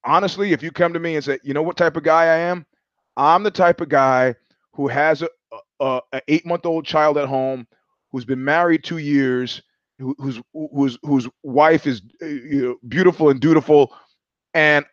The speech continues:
I'm gonna pay a hundred thirty thousand dollars to, to a porn star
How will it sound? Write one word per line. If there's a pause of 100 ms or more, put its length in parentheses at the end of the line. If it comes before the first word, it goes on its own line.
(140)
I'm
gonna
pay
a
hundred
thirty
thousand
dollars (260)
to, (100)
to
a
porn
star